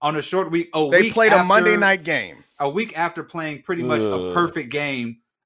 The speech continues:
Speaker 1: against Tampa Bay. Like, that, that Tampa Bay game was a Super Bowl winning quarterback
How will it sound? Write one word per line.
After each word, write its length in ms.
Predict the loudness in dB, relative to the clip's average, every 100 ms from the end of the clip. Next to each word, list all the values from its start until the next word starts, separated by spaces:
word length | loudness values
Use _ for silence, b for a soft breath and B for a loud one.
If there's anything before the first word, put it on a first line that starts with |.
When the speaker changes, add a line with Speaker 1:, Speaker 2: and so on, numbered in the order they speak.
| -14
Speaker 1:
against 300 | -8 -8 -6
Tampa 260 | -8 -8
Bay. 220 | -10 -12 _
Like, 340 | -2 -2 -4 b b _
that, 320 | 2 2 2 -6 _ -4
that 280 | 2 2 2 _ _
Tampa 260 | -2 -2 -2
Bay 140 | -2
game 320 | -2 -4 -2
was 220 | 0 0 0
a 100 | -6
Super 300 | -4 -6 -4
Bowl 220 | -2 -2 -2
winning 200 | -6 -4
quarterback 540 | -2 -2 0 -2 -2